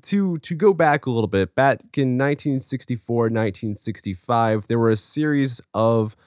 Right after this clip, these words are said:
psychology experiments run, which, uh, the, ultimately what they identified was the brain activity, the neurons firing, related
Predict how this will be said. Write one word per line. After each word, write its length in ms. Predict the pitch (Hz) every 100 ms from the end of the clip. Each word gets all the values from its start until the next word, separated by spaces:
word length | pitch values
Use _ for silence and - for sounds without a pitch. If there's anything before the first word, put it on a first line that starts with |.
| _ _
psychology 640 | - 120 - 123 120 117
experiments 680 | 107 - - 101 95 92 -
run, 460 | 90 90 85 85 85 - _ _ -
which, 420 | 104 104 - 117
uh, 300 | 104 98 90 - _ _ -
the, 440 | 135 143 139 110 - _ _ -
ultimately 380 | 170 180 185 165
what 160 | 147
they 100 | 147
identified 680 | 123 120 120 113 120 113 110 -
was 640 | 98 98 107 101 98 - - _
the 180 | 107 101
brain 240 | 90 135
activity, 480 | 123 117 - 98 95
the 120 | 92
neurons 400 | 101 107 107 104
firing, 480 | - 98 90 90 90 - _ _
related 680 | 98 107 110 120 117 107 -